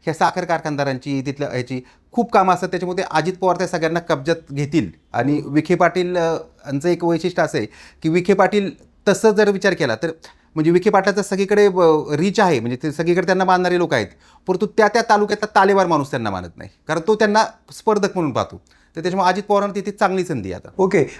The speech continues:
Speaker 2: पण याला सगळा अपाव जो राहिला, तो मला वाटतं कोपरगाव हाच मतदारसंघ अपावत राहिलेला आहे, की तिथे कोणती पक्षाची जरी सत्ता अस-, असली किंवा व-, लाट कोणती असली, तर ते काळे विरुद्ध कोल्हे अशामध्येच ती विभागली जाते आणि त्या, त्या दोन कुटुंबापुरतं ते सगळं राहतं.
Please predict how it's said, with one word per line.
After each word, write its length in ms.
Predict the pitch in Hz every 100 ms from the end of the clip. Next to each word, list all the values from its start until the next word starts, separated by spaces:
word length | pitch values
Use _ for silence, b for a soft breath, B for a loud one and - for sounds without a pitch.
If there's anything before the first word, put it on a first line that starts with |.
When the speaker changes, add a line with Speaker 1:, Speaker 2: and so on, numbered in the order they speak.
| -
Speaker 2:
पण 100 | 185
याला 180 | 214 233
सगळा 260 | 202 208
अपाव 280 | 202 - 208
जो 140 | 202
राहिला, 200 | 202 170
तो 140 | 160 160
मला 140 | 160
वाटतं 160 | 151 147
कोपरगाव 500 | 165 151 170 156 160
हाच 180 | 143 143
मतदारसंघ 480 | 139 123 120 139
अपावत 300 | 120 117 127
राहिलेला 260 | 123 110 104
आहे, 80 | 101 B B B
की 60 | -
तिथे 220 | 143 147
कोणती 340 | 156 156 143 175
पक्षाची 360 | 175 - 165
जरी 160 | 160 160
सत्ता 280 | 151 110 147
अस-, 220 | 127 -
असली 380 | 143 - 135 120 - B B
किंवा 240 | - 151 190
व-, 200 | 165 139
लाट 220 | 160 180
कोणती 300 | 208 190 175
असली, 280 | 170 131 127
तर 100 | 151
ते 120 | 175
काळे 360 | 190 165 160 190
विरुद्ध 480 | 185 147 165 160
कोल्हे 400 | 170 175 160 135 120 B B B
अशामध्येच 580 | 143 139 175 175 175 175
ती 80 |
विभागली 420 | 160 156 143 139 139
जाते 160 | 135
आणि 100 | 143
त्या, 100 | 151
त्या 380 | 143 139 - 165
दोन 220 | 156 156
कुटुंबापुरतं 680 | 143 143 156 151 - 143 156 160
ते 80 |
सगळं 240 | 139 139 135
राहतं. 280 | 127 113